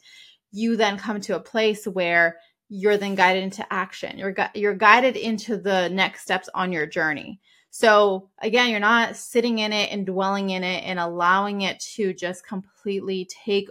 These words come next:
over every single thing in your life. And also, what I'll also say as a side note is each person's process with this is gonna be very, very different. So, you know,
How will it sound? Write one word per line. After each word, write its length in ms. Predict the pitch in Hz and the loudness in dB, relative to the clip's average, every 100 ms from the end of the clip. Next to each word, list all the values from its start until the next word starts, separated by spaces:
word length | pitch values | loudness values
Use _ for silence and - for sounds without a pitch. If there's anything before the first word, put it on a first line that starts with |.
| _ | _
over 520 | 214 208 214 185 180 - | 2 4 4 2 -2 0
every 320 | 196 196 196 | 0 0 -2
single 380 | 196 185 170 175 | -6 -8 -6 -4
thing 460 | 269 311 240 220 220 - - _ | -2 0 -2 -4 -10 -20 -20 _
in 120 | 202 | -8
your 100 | 190 | -4
life. 400 | 185 226 226 220 - _ _ _ _ - | 4 6 6 4 -4 _ _ _ _ -4
And 500 | 226 214 202 196 196 - _ _ _ _ _ _ | 2 2 2 -2 -8 -16 _ _ _ _ _ _
also, 560 | 214 202 202 175 190 254 247 | -2 -2 0 0 2 -2 -6
what 180 | 202 | -4
I'll 140 | 185 170 | 0 0
also 220 | 170 190 | -2 -8
say 160 | 185 170 | -8 -8
as 100 | 170 | -8
a 40 | |
side 300 | - 190 190 | -6 -6 -4
note 240 | 165 170 - | -2 -4 -4
is 500 | 185 175 175 170 - _ _ - | -4 -4 -4 -8 -18 _ _ -14
each 260 | 190 - | -12 -10
person's 540 | - 190 196 180 175 - | -4 -4 -4 -8 -8 -12
process 580 | - 170 170 165 160 | -6 -6 -4 -6 -8
with 100 | 175 | -8
this 140 | 160 170 | -10 -12
is 100 | 160 | -12
gonna 180 | 180 175 | -12 -12
be 80 | |
very, 220 | 160 160 160 | -8 -6 -6
very 200 | - - | -8 -12
different. 400 | - - - 196 | -14 -14 -14 -6
So, 360 | 185 160 175 _ _ _ _ _ _ - | -4 -4 -6 _ _ _ _ _ _ -14
you 120 | 196 | -8
know, 240 | 160 170 | -8 -10